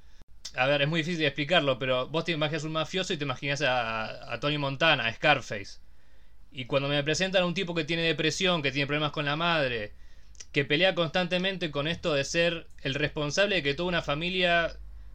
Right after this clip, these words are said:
mafiosa, eh, siga andando, que no,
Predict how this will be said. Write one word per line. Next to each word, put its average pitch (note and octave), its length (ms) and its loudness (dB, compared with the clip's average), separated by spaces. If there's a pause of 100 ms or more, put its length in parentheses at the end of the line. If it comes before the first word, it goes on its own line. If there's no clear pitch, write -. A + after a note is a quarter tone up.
mafiosa, C#3 720 0 (260)
eh, A2+ 560 -2 (300)
siga F3 320 4
andando, F3 640 4
que A2+ 180 -2
no, C3 640 -4